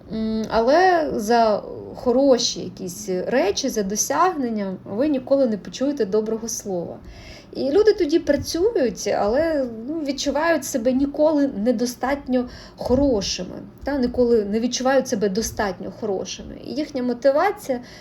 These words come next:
це, по суті, страх, а не задоволення від роботи. Що робити, якщо ви опинилися в токсичному колективі? Для підлеглих, якщо ви в ролі підлеглого,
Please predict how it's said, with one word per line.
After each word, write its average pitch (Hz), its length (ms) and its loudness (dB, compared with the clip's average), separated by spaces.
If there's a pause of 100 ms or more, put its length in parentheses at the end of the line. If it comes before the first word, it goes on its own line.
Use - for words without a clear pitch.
(100)
це, 208 120 -8
по 233 120 -6
суті, 269 300 -2
страх, 214 520 -2
а 214 100 -4
не 202 140 -4
задоволення 208 720 0
від 185 180 -4
роботи. 190 520 -6 (1300)
Що 370 200 2
робити, 320 420 4
якщо - 340 0
ви 214 240 2
опинилися 220 760 0
в 214 60 -12
токсичному 226 680 -6
колективі? - 720 -6 (800)
Для 233 360 0 (200)
підлеглих, 220 920 -2
якщо 262 300 -2
ви 247 140 2
в 233 100 -2
ролі 226 260 2
підлеглого, 190 800 -6